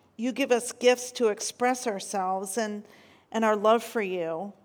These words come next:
Thank you for our youth from the mission trip and the adults who accompanied them and for the girls who danced and for your presence with us this morning.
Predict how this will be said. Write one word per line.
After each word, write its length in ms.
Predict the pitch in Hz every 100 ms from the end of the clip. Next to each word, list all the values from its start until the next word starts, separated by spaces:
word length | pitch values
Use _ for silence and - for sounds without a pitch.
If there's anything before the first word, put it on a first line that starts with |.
| _ _ _ - - _ - _ - _ _ _ _
Thank 280 | 247 254 247
you 220 | 247 220
for 560 | 220 - 220 208 196 202 - _ _ _ _ _ _ _ _ -
our 140 | 226
youth 400 | 214 262 277 -
from 240 | - 226
the 60 | 214
mission 380 | 233 247 240 214
trip 460 | - 208 196 190
and 420 | 214 202 196 196 196
the 460 | 208 208 202 190 - - -
adults 580 | 220 220 233 226 226 -
who 160 | 233
accompanied 600 | 208 208 226 202 208 208
them 380 | 190 185 185 185
and 200 | 185 185
for 160 | - 226
the 80 | 202
girls 540 | 214 214 202 202 -
who 120 | 208
danced 720 | 180 202 196 185 190 - -
and 340 | 208 190 190 190 - - _ _ _
for 120 | 269
your 140 | 254 254
presence 720 | - 247 240 247 226 220 -
with 220 | 208 202
us 300 | 185 180 -
this 340 | 190 180 -
morning. 540 | 190 170 139 117 104